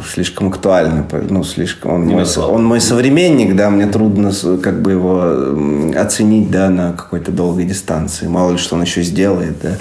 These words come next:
Speaker 1: Но как Нельсона Манделу, а, Мартина Лютера Кинга.
Speaker 2: Нельсон Мандела, а, ч-,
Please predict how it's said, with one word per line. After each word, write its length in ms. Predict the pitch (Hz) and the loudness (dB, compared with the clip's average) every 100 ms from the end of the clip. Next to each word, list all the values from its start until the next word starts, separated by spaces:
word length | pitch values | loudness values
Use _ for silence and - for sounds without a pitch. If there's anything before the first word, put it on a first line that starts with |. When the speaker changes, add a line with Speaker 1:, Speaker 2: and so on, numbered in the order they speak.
| - - - - - - | -8 -12 -12 -14 -16 -6
Speaker 1:
Но 140 | 101 104 | -2 0
как 160 | 110 107 - - _ - | 0 -4 -12 -20 _ -8
Нельсона 640 | - 90 127 127 - 123 | -2 2 4 2 2 2
Манделу, 880 | 120 113 104 90 95 85 82 - - | 2 2 2 2 2 2 0 -4 -6
а, 600 | - 85 87 87 78 - | -4 -2 0 0 0 0
Мартина 520 | 87 98 101 101 110 104 | 0 0 0 0 0 2
Лютера 380 | 98 98 98 | 2 0 0
Кинга. 280 | 90 101 113 | 0 2 2
Speaker 2:
Нельсон 340 | 113 92 87 101 | 2 2 2 2
Мандела, 960 | 101 98 113 123 123 117 107 104 98 - | 2 2 2 4 4 4 4 4 2 2
а, 460 | 87 85 80 80 | 2 4 2 0
ч-, 180 | - - | -4 -10